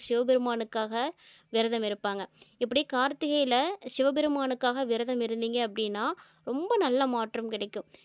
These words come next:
நீங்க நினைத்த காரியம் கண்டிப்பா வந்து நடக்கும். அதனாலேயே இந்த கார்த்திகையில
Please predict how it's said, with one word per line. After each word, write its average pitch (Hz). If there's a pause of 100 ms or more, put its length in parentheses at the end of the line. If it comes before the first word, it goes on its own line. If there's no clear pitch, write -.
நீங்க 247
நினைத்த 294
காரியம் 262
கண்டிப்பா 269
வந்து 233
நடக்கும். 202 (120)
அதனாலேயே 247
இந்த 262
கார்த்திகையில 240